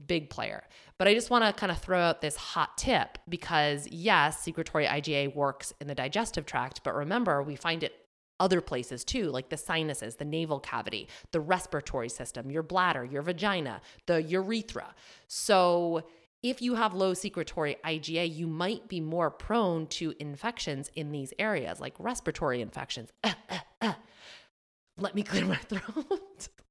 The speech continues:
So stupid. Uh, urinary tract infections, bladder infections, okay? So, uh, if any of that sounds like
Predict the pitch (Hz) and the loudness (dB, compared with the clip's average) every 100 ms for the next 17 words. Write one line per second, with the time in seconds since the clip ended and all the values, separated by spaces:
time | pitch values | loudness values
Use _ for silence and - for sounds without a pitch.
0 | _ _ _ - - - - - - 151 | _ _ _ -6 -2 -2 -4 -10 -8 -8
1 | - - - - - 196 180 185 208 220 | -8 -12 -14 -12 2 6 6 6 6 8
2 | 214 175 165 165 156 - 151 143 131 - | 8 6 2 0 0 0 -6 -6 -6 -8
3 | - 151 - _ _ _ _ _ _ - | -12 -12 -16 _ _ _ _ _ _ -18
4 | - 165 180 185 190 156 131 135 - - | -14 -2 2 6 6 4 0 -10 -10 -12
5 | - - - - 151 143 151 190 - - | -14 -20 -14 -10 -2 2 2 0 -8 -20
6 | - - 180 165 160 160 151 151 _ _ | -16 2 8 10 10 8 4 0 _ _
7 | _ _ - 147 143 - - 180 - 196 | _ _ 2 6 6 4 2 0 2 2
8 | 208 185 175 147 - 156 151 147 | 2 4 4 4 2 0 2 0